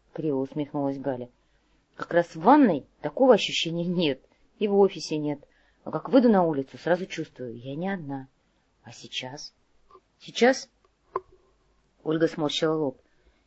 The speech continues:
«Сейчас есть. Слабое чувство, но есть». Девушки помолчали. «Что скажешь?» — не выдержала Ольга. «А что тут скажешь?» —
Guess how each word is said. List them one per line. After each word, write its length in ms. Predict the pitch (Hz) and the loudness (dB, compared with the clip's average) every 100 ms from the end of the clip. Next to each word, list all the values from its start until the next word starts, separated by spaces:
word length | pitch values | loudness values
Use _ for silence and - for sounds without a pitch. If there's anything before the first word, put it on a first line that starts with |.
| _ | _
«Сейчас 320 | 185 247 247 | 0 4 4
есть. 400 | 233 196 143 - _ _ | 2 -2 -2 -8 _ _
Слабое 400 | - 269 175 156 | 2 4 4 2
чувство, 440 | 143 139 - 120 _ _ | -4 -12 -14 -16 _ _
но 80 | 226 | -6
есть». 400 | 202 139 131 _ _ _ _ _ _ _ | -4 -4 -8 _ _ _ _ _ _ _
Девушки 340 | 143 175 175 - | -2 -2 -2 -8
помолчали. 640 | 170 165 165 147 127 131 _ _ _ _ _ | -4 -4 -4 -8 -10 -14 _ _ _ _ _
«Что 180 | - 202 | -6 -4
скажешь?» — 560 | - 170 165 151 - _ - | 0 0 0 -6 -14 _ -10
не 120 | 156 | -6
выдержала 380 | 151 143 151 151 | -4 -4 -4 -2
Ольга. 340 | 151 143 139 - _ - - - - - | -2 -2 -6 -10 _ -20 -20 -20 -20 0
«А 120 | 202 | 0
что 140 | - | 2
тут 160 | - 269 | 0 0
скажешь?» — 580 | - 214 214 190 - | 4 6 6 4 -4